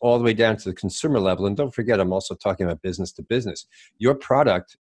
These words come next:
may be, um, an oil pump,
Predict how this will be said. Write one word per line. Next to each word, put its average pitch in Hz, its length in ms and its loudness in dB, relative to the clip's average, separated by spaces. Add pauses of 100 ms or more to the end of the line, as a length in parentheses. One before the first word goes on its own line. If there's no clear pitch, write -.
(120)
may 98 280 0
be, 101 500 -4 (340)
um, 87 680 -4 (1040)
an 104 140 -8
oil 120 240 4
pump, - 320 -6